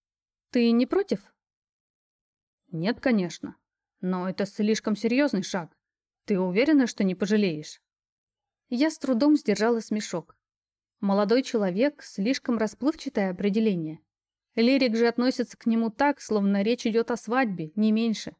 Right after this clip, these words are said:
Если парень пойдет со мной, пари точно будет выиграно. «Почему пожалею?» произнесла я. «Мы ведь решили, что встречаемся». Лерик довольно улыбнулся.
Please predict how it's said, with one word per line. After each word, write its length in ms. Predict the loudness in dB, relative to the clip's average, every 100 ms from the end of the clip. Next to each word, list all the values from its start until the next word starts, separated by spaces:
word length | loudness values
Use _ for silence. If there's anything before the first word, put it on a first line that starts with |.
| _ _ _ _ _
Если 300 | -6 -4 -6
парень 420 | 0 0 2 0
пойдет 400 | -2 0 0 0
со 100 | 0
мной, 340 | -2 -2 -8 -16 _ _ -2
пари 280 | 0 0
точно 480 | -2 0 0 0 -4
будет 300 | -4 -6 -4
выиграно. 500 | -2 -2 -4 -10 -12 _ _ _ _ _ _
«Почему 400 | -4 2 4 4
пожалею?» 580 | 4 2 2 0 -2 -10 _ _
произнесла 500 | -2 0 0 -4 -4
я. 300 | -2 -4 -6 -14 _ _ _ _ _
«Мы 180 | 0 2
ведь 220 | 0 0
решили, 460 | -2 0 2 4 2
что 220 | 0 -6
встречаемся». 760 | -4 -6 -2 -2 -2 -8 -14 -20 _ _ _ _ _ _ _ 0
Лерик 440 | 4 4 4 2
довольно 440 | 0 2 2 2 0
улыбнулся. 600 | 0 -2 -4 -8 -14